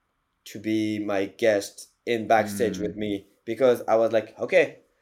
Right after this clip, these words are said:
Speaker 1: so here is someone coming by herself in a club to see me dance, uh,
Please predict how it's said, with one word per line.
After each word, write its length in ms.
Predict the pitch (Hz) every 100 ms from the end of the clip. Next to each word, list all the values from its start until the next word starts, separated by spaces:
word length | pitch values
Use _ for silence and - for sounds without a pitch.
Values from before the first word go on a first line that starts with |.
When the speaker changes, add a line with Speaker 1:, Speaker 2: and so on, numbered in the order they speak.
| _
Speaker 1:
so 560 | - 117 113 110 - - _ _ _
here 260 | - 151 254
is 140 | 262 -
someone 420 | 165 147 131 135
coming 380 | 131 120 117 107
by 220 | 120 165
herself 580 | 175 170 135 117 120 - -
in 180 | 120
a 140 | 117 110
club 460 | - 110 110 117 - _ _ _
to 120 | -
see 240 | 107 131 151
me 280 | 175 185 -
dance, 340 | 135 120 120
uh, 300 | 113 110 92